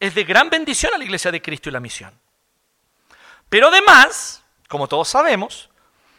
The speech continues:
existen varios que eso no solamente lo viven por un tiempo, sino que deciden no casarse. Y permanecen célibes toda su vida, sirviendo a Dios con mayor libertad. ¡Oh, qué escándalo! No casarse y quedarse célibes.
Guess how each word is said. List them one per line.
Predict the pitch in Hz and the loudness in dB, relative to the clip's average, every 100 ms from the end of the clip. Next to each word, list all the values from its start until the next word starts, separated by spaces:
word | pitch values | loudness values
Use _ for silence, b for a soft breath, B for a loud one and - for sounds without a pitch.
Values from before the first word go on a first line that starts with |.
| _ | _
existen | - - 269 277 247 151 | -12 -10 -6 -6 -6 0
varios | 240 427 185 220 - - _ _ _ _ _ - | 2 2 0 -2 -4 -20 _ _ _ _ _ -10
que | 247 | -6
eso | - | -4
no | 247 | -4
solamente | 294 302 294 269 | -2 -2 -2 -6
lo | |
viven | 240 285 269 | -6 -8 -8
por | 247 | -10
un | 190 | -10
tiempo, | - 269 523 - 175 220 B B | -10 -10 -10 -8 -8 -8 B B
sino | - 196 220 | -10 -8 -8
que | 233 | -8
deciden | 165 - - 277 180 160 175 b b | -6 -6 -8 -8 -6 -6 -8 b b
no | 165 185 156 165 _ | -6 -2 -4 -4 _
casarse. | 233 - 254 - 151 _ _ _ _ _ _ _ _ _ _ _ _ _ _ - | -12 -8 -8 -10 -20 _ _ _ _ _ _ _ _ _ _ _ _ _ _ -12
Y | |
permanecen | 170 190 190 208 240 | -4 0 0 0 -2
célibes | - - 302 220 175 220 - - _ | -2 -2 -2 -4 -4 -6 -8 -18 _
toda | - 302 294 | -4 -2 -2
su | 320 | -6
vida, | 226 151 135 _ _ _ b b b b b b | -8 -8 -10 _ _ _ b b b b b b
sirviendo | - 190 202 220 | -8 -4 -2 0
a | 202 | 0
Dios | 220 | -2
con | - 214 | -4 -2
mayor | 185 190 226 | 0 0 0
libertad. | 240 233 - 202 156 B B | 0 -2 0 -4 -4 B B
¡Oh, | 359 403 262 | -8 -8 -10
qué | - | -12
escándalo! | 165 - 214 240 226 208 180 170 | -14 -8 -4 -4 -4 -4 -4 -6
No | 190 226 | -6 -8
casarse | 208 - 262 - | -8 -4 -4 -4
y | 240 | -8
quedarse | 240 240 247 | -6 -6 -8
célibes. | - 240 269 262 226 196 - | -10 -10 -12 -12 -16 -18 -20